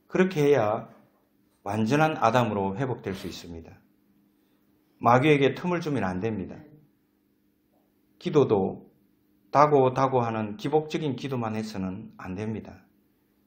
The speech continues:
우리는 영혼을 구원하라고 보낸 그리스도의 일꾼들입니다.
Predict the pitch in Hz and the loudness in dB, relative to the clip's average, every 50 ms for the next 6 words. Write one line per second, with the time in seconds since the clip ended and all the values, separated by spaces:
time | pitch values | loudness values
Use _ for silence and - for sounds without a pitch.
0 | _ _ _ _ _ - 82 80 82 - - 117 120 127 170 165 139 110 95 95 | _ _ _ _ _ -14 -14 -14 -14 -14 -8 -6 -4 -4 -2 -2 0 0 0 -2
1 | 95 95 - - _ _ _ _ _ _ _ _ _ _ _ _ - 117 120 123 | -4 -6 -10 -14 _ _ _ _ _ _ _ _ _ _ _ _ 2 4 6 6
2 | 139 165 190 185 170 - - - 127 135 139 147 143 147 147 147 135 127 110 104 | 6 6 6 4 4 2 -2 0 2 2 2 2 0 -2 -2 -2 -2 -2 -4 -4
3 | 98 92 90 90 90 90 92 - - - _ _ _ _ - - 117 123 131 - | -6 -6 -6 -6 -8 -10 -12 -14 -18 -20 _ _ _ _ -10 -8 -6 -6 -6 -6
4 | - 139 123 110 104 107 120 123 123 - 104 101 104 104 - 147 147 131 120 98 | -4 -4 -2 -2 -2 -4 -6 -8 -8 -8 -6 -6 -6 -4 -4 -4 0 0 0 -2
5 | 92 82 80 73 - - | -2 -6 -8 -10 -14 -16